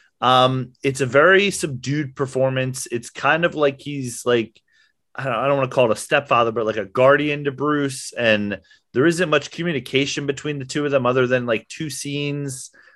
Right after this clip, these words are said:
Um, apparently they don't like to answer each other's calls if they're not sitting by the phone. Otherwise, it could have saved them from opening a bomb. Um, you know, not high on the, on the call list, I guess,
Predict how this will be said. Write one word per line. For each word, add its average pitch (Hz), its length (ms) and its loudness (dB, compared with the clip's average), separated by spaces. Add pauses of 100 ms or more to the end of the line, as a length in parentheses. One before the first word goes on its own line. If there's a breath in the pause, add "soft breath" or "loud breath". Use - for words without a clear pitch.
(140 soft breath)
Um, 104 600 0
apparently 160 460 0
they 143 120 6
don't 139 320 2
like 131 220 0
to 135 120 -2
answer 131 320 -4
each 113 160 -6
other's 123 240 0
calls 127 460 4
if 117 100 -6
they're 113 120 -4
not 117 200 -4
sitting 120 280 -2
by 120 100 2
the 110 100 2
phone. 127 520 2
Otherwise, 113 480 2
it - 60 -20
could 117 120 -10
have 107 60 -10
saved 113 320 -2
them 113 160 -8
from 107 160 -8
opening 107 340 -2
a 98 60 0
bomb. 110 560 0 (400 soft breath)
Um, 101 640 2
you 117 160 -2
know, 95 120 0
not 127 240 2
high 147 260 2
on 139 120 4
the, 123 220 4
on 123 140 0
the 117 100 -4
call 139 320 4
list, 104 260 0
I 104 80 0
guess, 98 400 -4